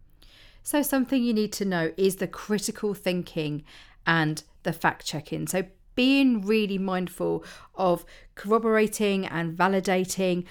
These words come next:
looking at multiple sources, not just using things like Chat G P T and using whatever comes back as a source of truth.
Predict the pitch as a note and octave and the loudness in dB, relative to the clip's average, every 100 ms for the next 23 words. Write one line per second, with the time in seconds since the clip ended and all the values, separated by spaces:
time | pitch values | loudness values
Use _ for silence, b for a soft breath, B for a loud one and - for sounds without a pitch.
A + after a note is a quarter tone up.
0 | B G#3 G3+ F#3 E3+ F3+ F#3 G#3+ A3+ A#3 | B -6 -2 -2 -2 -2 0 2 0 -4
1 | - A#3+ - A3 G#3+ - G#3 G3+ - B | -4 -2 0 0 0 2 2 2 0 B
2 | B - G3 F3+ A3 A3 - G3 G#3+ A#3 | B -2 -2 0 0 -2 -2 -2 0 2
3 | A#3 A3 A3+ G#3 G#3 - - G#3+ - A3 | 2 0 -2 -2 -4 -4 -6 -6 -4 -4
4 | G#3 G3+ - G#3 G3+ F#3 F3+ F3 - G#3+ | -4 -6 0 2 2 -2 -4 -6 -10 -6
5 | A3+ G3+ F#3+ F#3+ A#3 B3 B3+ A#3+ A3+ G3+ | -2 -2 -2 -2 -2 -2 -2 -2 -2 -2
6 | G#3 F#3 D#3+ - F#3 F#3 F#3 G#3 F3+ - | -2 -2 -4 -6 -4 -4 -4 -4 -4 -4
7 | F#3 - F3+ F#3 | -6 -6 -4 -4